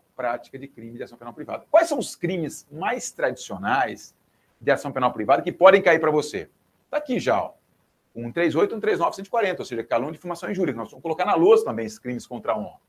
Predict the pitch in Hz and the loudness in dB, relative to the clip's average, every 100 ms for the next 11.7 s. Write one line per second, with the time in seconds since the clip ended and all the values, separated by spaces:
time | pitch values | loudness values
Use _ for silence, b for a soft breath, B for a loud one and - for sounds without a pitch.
0 | _ _ _ _ 185 190 190 190 226 - | _ _ _ _ 2 2 6 10 10 8
1 | - 175 185 160 _ _ _ _ 143 143 | 2 2 2 -2 _ _ _ _ 0 2
2 | 180 175 180 180 175 120 85 - - 120 | 0 6 6 8 8 8 4 -8 -6 -6
3 | 120 123 120 143 127 110 - 95 98 113 | -6 -10 -10 -4 -2 -2 -4 -8 -6 -6
4 | 185 - _ _ _ _ _ _ _ _ | -8 -16 _ _ _ _ _ _ _ _
5 | 127 107 95 - 131 135 - 214 - _ | 2 4 2 -2 -12 -14 -16 -18 -20 _
6 | _ _ _ _ _ _ 143 135 113 104 | _ _ _ _ _ _ -6 -2 -2 -2
7 | 101 - 107 - - 262 240 196 190 120 | -10 -8 -8 -8 2 2 6 4 4 -2
8 | - _ _ _ _ _ _ _ _ - | -14 _ _ _ _ _ _ _ _ -10
9 | 196 262 359 - _ _ _ 254 - - | 0 2 2 -2 _ _ _ -8 -8 4
10 | 139 147 - 170 208 214 - 208 131 123 | 8 8 6 -8 -10 -10 2 4 6 6
11 | 123 120 110 - 101 87 85 | 6 2 -2 -4 -10 -10 -12